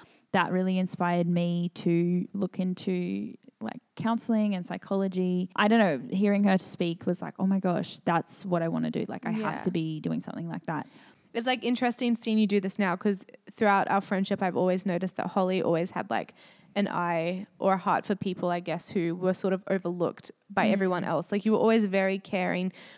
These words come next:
Speaker 2: but at the same time, you didn't, how do I say this? I feel like with social work, you need to have a bit of a tough part of you.
Speaker 1: Mm.
Speaker 2: Like, you, you see a lot of really confronting,
Speaker 1: Yeah.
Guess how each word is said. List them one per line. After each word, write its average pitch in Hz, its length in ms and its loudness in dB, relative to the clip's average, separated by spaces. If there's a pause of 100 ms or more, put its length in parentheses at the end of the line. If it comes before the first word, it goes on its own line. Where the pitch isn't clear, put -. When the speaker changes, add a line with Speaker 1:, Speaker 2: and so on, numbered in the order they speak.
Speaker 2:
but 220 120 6
at 208 80 6
the 208 80 0
same 208 320 4
time, 196 320 2
you 196 140 2
didn't, 185 480 -2 (280)
how 214 100 -8
do 185 100 -10
I 185 40 -10
say - 160 -16
this? - 180 -16
I - 220 -20
feel 247 100 4
like 254 160 2
with 254 120 0
social 214 340 2
work, 190 300 2
you 202 80 0
need 180 280 -2
to 180 80 -6
have 185 200 -2
a 190 80 -4
bit 185 180 -2
of 185 140 0
a 185 400 2 (880)
tough - 520 -4 (180)
part 202 260 2
of 196 120 0
you. 185 160 2
Speaker 1:
Mm. - 20 2
Speaker 2:
Like, 180 220 -4 (240)
you, 196 380 -2 (100)
you - 440 -4
see 208 160 0
a 190 60 4
lot 185 180 4
of 180 100 -8
really 175 220 -2
confronting, 175 960 -4
Speaker 1:
Yeah. 202 300 -4